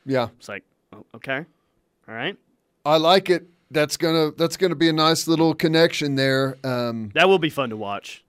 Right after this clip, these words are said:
Speaker 1: And, you know, uh, we'll see what happens, but he'll fit in nicely with that wide receiver group, a little bit different than, than what their, their other guys are. And I think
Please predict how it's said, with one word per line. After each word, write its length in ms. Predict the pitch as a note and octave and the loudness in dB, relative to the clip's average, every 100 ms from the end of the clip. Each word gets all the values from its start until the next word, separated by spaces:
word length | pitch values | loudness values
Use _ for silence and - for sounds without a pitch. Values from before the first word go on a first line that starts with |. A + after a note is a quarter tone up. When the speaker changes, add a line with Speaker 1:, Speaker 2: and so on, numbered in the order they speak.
| - | -8
Speaker 1:
And, 420 | C#3 C#3 C#3 B2+ - _ _ _ _ _ _ _ | -4 -2 -4 -6 -12 _ _ _ _ _ _ _
you 80 | D3 | -8
know, 180 | C#3 A#2+ | -6 -6
uh, 140 | - D3+ | -6 -6
we'll 200 | F3 F3 | 0 0
see 180 | - A3+ | 0 4
what 180 | F#3+ | 4
happens, 380 | D3 F3+ F3+ C#3 | 6 4 4 -2
but 200 | - C#3+ - - | 0 0 0 2
he'll 220 | E3+ G#3+ | 6 6
fit 260 | - F#3+ | 6 4
in 200 | F3 E3 | 4 2
nicely 500 | D3 C#3+ D3+ - D3 | 4 4 4 4 2
with 160 | C#3 C3 | 2 2
that 340 | C#3+ C3 B2+ | 4 4 2
wide 280 | C#3+ C#3+ C3 | 2 4 2
receiver 400 | A#2 - F3+ C3 | -2 -4 -2 -2
group, 380 | G#2+ C#3 C#3 C#3 - | 0 4 4 2 -4
a 60 | - | -2
little 220 | C#3 D3 | 2 2
bit 200 | C3 C#3+ | 2 0
different 360 | D#3 D3+ D#3+ C3+ | 0 0 -2 0
than, 340 | C#3+ C#3 B2 - - - - - | 0 0 -4 -10 -20 -20 -20 -6
than 140 | C3+ | 0
what 180 | C3+ C#3+ - - | 2 2 0 -8
their, 320 | C3+ D3+ D3 D3 | 2 6 6 6
their 180 | D#3 | 2
other 220 | D3 D#3 C#3 | 4 4 4
guys 400 | D3+ D3+ D3 D3+ | 4 4 4 4
are. 320 | C#3+ C#3+ D3 | 6 6 6
And 140 | D3 | 2
I 80 | C#3+ | 2
think 340 | C3+ F3+ F3 | 4 4 2